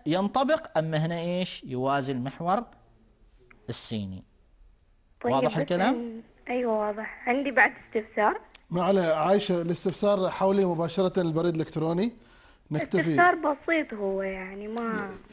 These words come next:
Speaker 3: يا ر-، يا ريت، يا ريت تق-، تقدروا الوقت، إن طلبة في الانتظار أسئلة كثيرة. تفضل عايشة.
Speaker 2: طيب، عندي استفسار صفحة مية وأربعة وتسعين، سؤال رقم سبعة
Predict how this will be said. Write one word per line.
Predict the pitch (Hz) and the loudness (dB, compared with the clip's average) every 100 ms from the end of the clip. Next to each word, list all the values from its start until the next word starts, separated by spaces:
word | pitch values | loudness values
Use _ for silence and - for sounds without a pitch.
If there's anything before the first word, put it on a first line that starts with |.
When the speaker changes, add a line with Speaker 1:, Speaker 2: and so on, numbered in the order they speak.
| - | -8
Speaker 3:
يا | 175 175 | -2 -2
ر-، | 165 | -2
يا | 160 180 | -2 0
ريت، | 196 180 | 0 0
يا | 170 | 2
ريت | 190 202 | 2 2
تق-، | 190 - 170 | -2 -2 -6
تقدروا | - 190 185 185 | -2 0 2 2
الوقت، | 165 180 - - | 2 0 -2 -4
إن | 175 160 | -2 -2
طلبة | 147 180 185 180 180 170 - - - | 0 0 2 2 0 -2 -12 -20 -10
في | - | -4
الانتظار | 180 170 170 156 170 175 147 | -2 0 -2 0 0 0 -2
أسئلة | 135 175 165 | -2 -2 -2
كثيرة. | - 175 180 | -2 0 0
تفضل | - 185 165 | 0 0 2
عايشة. | 131 120 - 120 - _ _ - _ - - - - - - - | 0 -2 -6 -12 -16 _ _ -20 _ -20 -20 -20 -20 -20 0 4
Speaker 2:
طيب، | 254 240 226 | 6 4 0
عندي | 247 294 311 320 294 | 0 2 2 2 0
استفسار | 262 - 247 - 254 277 - | -2 -6 -2 6 8 8 2
صفحة | 247 - 240 - | -2 -2 -4 -2
مية | 240 269 254 | -2 2 4
وأربعة | 226 226 | 4 4
وتسعين، | 220 226 - 220 220 294 480 - - - - - | 2 0 -10 -4 -2 -2 -4 -10 -20 -20 -20 -2
سؤال | 494 - 247 254 | 0 4 4 4
رقم | 254 - 214 214 - | -2 -2 -2 -4 0
سبعة | 226 208 240 349 | 0 2 4 4